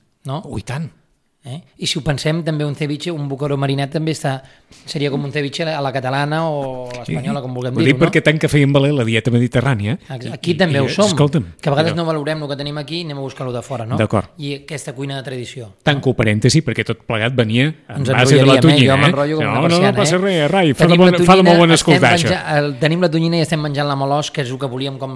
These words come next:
Speaker 1: la pel·lícula, que hi ha l'os, no? Després també farem un altre plat en aquesta entrada que anirà conjunt, que seria una coliflor negra, no? Per aquest espai negre, les imatges fosques que té la pel·lícula, a vegades del terra,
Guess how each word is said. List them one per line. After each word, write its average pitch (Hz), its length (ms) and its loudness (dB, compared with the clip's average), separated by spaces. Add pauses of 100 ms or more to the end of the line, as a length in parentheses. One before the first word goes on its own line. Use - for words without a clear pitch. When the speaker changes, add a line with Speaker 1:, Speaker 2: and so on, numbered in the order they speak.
Speaker 1:
la 123 160 -10
pel·lícula, 135 320 -6
que 135 80 -10
hi 123 80 -8
ha - 80 -8
l'os, 104 180 -12
no? 131 140 -12 (880)
Després 151 380 -4
també 165 260 -2
farem 156 160 -2
un 156 80 -2
altre 151 220 -4
plat 147 160 -4
en - 20 -6
aquesta 143 240 -8
entrada 147 400 -8
que 156 80 -8
anirà 135 600 -8
conjunt, 139 340 -10
que 143 60 -8
seria 139 240 -10
una 139 160 -10
coliflor 135 340 -8
negra, 120 240 -8
no? 127 160 -8
Per 156 80 -10
aquest 131 220 -14
espai 139 260 -16
negre, 127 440 -14 (360)
les 120 160 -12
imatges 131 320 -8
fosques 143 380 -12
que 139 100 -12
té 135 80 -8
la 127 60 -10
pel·lícula, 135 340 -8
a 131 60 -6
vegades 131 240 -10
del 120 180 -8
terra, 147 300 -8